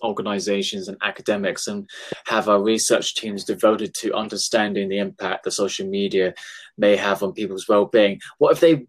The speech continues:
they, if they're aware about this, then they would be more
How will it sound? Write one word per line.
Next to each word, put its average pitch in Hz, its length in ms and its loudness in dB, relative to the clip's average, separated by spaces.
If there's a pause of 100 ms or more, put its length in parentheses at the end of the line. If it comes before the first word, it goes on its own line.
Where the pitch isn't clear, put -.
(120)
they, 151 200 8
if 139 180 -2
they're 175 180 8
aware 156 460 8
about 104 420 2
this, 95 240 -4
then 104 220 -6
they 113 160 -2
would 113 420 -6
be 117 240 -4
more 120 800 4